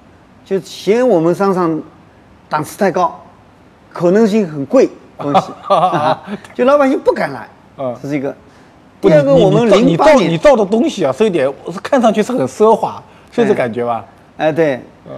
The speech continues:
Speaker 1: 但是零八年的时候，我们在上海开了一个，
Speaker 2: 嗯。
Speaker 1: 就是红星美凯龙的一号店。
Speaker 2: 嗯。嗯。
Speaker 1: 然后呢，上海的老百姓也不敢来。
Speaker 2: 啊，零八年还不敢来。
Speaker 1: 哎，不敢到我们商场来。
Speaker 2: 啊。
Speaker 1: 是吧？就觉得我们这个商场就是太高档了。
Speaker 2: 啊。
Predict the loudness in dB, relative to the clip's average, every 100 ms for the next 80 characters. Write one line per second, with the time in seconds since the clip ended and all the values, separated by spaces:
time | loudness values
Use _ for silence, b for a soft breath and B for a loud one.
0 | -12 -4 -2 0 0 0 0 0 2 2
1 | 0 -2 -4 -2 -2 0 0 -2 -4 -4
2 | -4 -4 -4 -4 -6 -10 -18 _ _ -14
3 | -10 -6 -6 -6 -8 -10 -8 -6 -4 -6
4 | -10 -8 -8 -2 0 0 -4 -8 -16 -14
5 | -14 -16 B _ -4 0 0 -2 -4 -10
6 | -20 _ _ _ _ _ -8 0 0 2
7 | 2 2 2 -2 -6 -8 -8 -8 -10 -12
8 | -20 _ _ _ -6 -2 0 0 -2 -8
9 | -12 -14 -4 -4 -2 -2 -2 0 0 -2
10 | -4 -10 -10 -12 -16 -20 -20 _ -20 -16
11 | -12 -10 -10 -12 -6 0 2 4 2 2
12 | 0 0 -2 -2 -6 -12 B B B B
13 | _ -10 -6 -6 -6 -2 -2 0 0 -2
14 | -10 -20 _ _ _ -14 -10 -10 -12